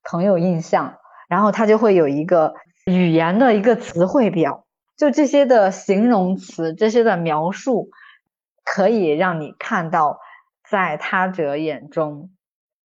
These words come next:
就是有一定社，社交关系的人眼中，哎，你是一个什么样的人，跟你自己想象中的你自己是不是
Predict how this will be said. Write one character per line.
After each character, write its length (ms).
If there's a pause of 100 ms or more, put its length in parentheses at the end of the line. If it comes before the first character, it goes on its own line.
(100)
就 100
是 120
有 160
一 120
定 320
社， 220
社 240
交 160
关 180
系 80
的 140
人 200
眼 240
中， 300 (200)
哎， 180
你 240
是 220
一 80
个 180
什 200
么 80
样 140
的 140
人， 320 (240)
跟 220
你 120
自 240
己 180
想 300
象 260
中 300
的 160
你 160
自 280
己 360 (140)
是 240
不 120
是 360